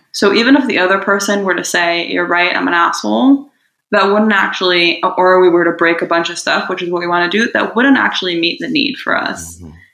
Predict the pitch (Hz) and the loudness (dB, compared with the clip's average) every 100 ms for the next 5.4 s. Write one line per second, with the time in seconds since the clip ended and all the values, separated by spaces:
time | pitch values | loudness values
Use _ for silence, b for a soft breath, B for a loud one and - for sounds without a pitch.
0 | B - 190 214 208 - 190 185 180 175 | B -4 -2 -2 -4 -4 -2 -2 -2 -2
1 | 175 175 175 175 180 170 170 170 170 170 | -2 -2 -2 -4 -4 -4 -2 0 0 -2
2 | 170 170 - - 180 175 175 - - - | -2 -2 -2 0 0 -2 -2 -2 -2 0
3 | - 175 170 - - - 175 170 170 170 | 0 0 0 -2 -6 -8 -4 -2 -2 -2
4 | 214 254 - 175 175 175 170 170 165 165 | -2 -4 -4 -4 -2 0 0 0 -2 -4
5 | 170 190 190 | -4 -2 -2